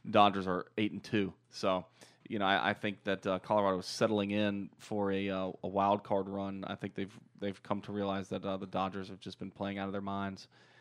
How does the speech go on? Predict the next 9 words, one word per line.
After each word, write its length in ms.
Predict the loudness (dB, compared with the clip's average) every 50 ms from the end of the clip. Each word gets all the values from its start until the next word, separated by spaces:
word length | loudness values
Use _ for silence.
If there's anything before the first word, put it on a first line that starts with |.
| -20 _ _ _ -10
and, 260 | -6 -6 -4 -4 -4
uh, 120 | -4 -4 -2
they're 120 | -2 -2 -2
not 180 | -2 -4 -6
gonna 140 | -8 -12 -10
catch 260 | -8 -8 -8 -8 -8
'em. 140 | -10 -14 -14 _ _ _ -10
So, 320 | -6 -4 -4 -4 -6 -8 -12 _ -20 -20 -20 _ _ -8 -6
um, 320 | -4 -2 -2 -2 -4 -6